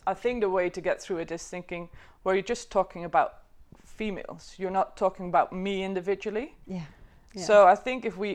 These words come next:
Speaker 1: individually
Speaker 2: Yeah.
Speaker 1: make ourselves as strong as possible, we won't be viewed as a weaker group, if you see what I mean.
Speaker 2: Sure, absolutely, yeah. But
Speaker 1: Mm.
Speaker 2: also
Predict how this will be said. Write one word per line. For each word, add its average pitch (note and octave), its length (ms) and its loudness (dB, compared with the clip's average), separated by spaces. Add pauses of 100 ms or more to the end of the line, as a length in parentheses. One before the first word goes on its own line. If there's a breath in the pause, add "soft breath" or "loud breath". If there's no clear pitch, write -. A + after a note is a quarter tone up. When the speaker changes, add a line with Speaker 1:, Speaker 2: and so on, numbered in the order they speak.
Speaker 1:
individually G3 800 -4 (400)
Speaker 2:
Yeah. G3+ 200 -12 (360)
Speaker 1:
make G3+ 260 2
ourselves F3 440 0
as E3+ 140 -6
strong F3 260 -4
as E3 120 -12
possible, E3 520 -6
we G3+ 160 -4
won't G3+ 260 0
be G3 100 -6
viewed G3+ 400 -4
as E3+ 160 -8
a E3+ 80 -8
weaker E3+ 580 -6
group, G3 460 -4
if - 180 -10
you F3+ 60 -8
see F#3 160 -8
what D#3+ 140 -4
I D#3+ 40 -2
mean. D#3+ 320 -8
Speaker 2:
Sure, A3+ 400 -8
absolutely, B3+ 560 -4
yeah. C4+ 180 -2
But G#3+ 200 -4
Speaker 1:
Mm. G#3+ 180 -4
Speaker 2:
also A#3+ 240 -2